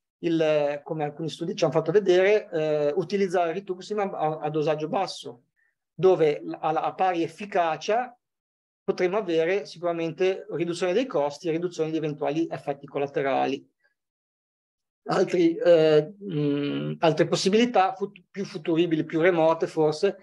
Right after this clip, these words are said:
l'utilizzo dell'Adam tredici ricombinante, che, eh, è stato studiato soprattutto nelle forme di T T P congenita,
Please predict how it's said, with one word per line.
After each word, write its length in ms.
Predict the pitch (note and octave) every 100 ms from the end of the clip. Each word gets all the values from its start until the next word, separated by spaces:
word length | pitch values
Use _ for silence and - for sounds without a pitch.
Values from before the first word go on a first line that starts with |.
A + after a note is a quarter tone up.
| - - - - _ -
l'utilizzo 520 | G3 G3+ G#3+ G3 F#3+
dell'Adam 420 | F3 E3+ E3 E3+
tredici 420 | - F#3+ D#3 F3
ricombinante, 920 | D#3+ G3+ G3 F#3 F3+ F#3+ F3+ D3+ D#3 D3
che, 320 | F3+ F#3 -
eh, 500 | D#3 D3+ C#3+ C#3 C3+
è 80 | C#3
stato 260 | - E3
studiato 400 | E3 E3+ F3 E3
soprattutto 440 | D#3 D3 C#3+ E3+ D#3
nelle 180 | D3 C#3+
forme 420 | E3 D3+ C#3+ D3
di 320 | D3 D3+ -
T 140 | - D3
T 120 | D#3
P 140 | D#3+
congenita, 960 | D3+ F3+ F3 F3 F3+ F3 E3+ A3 A#3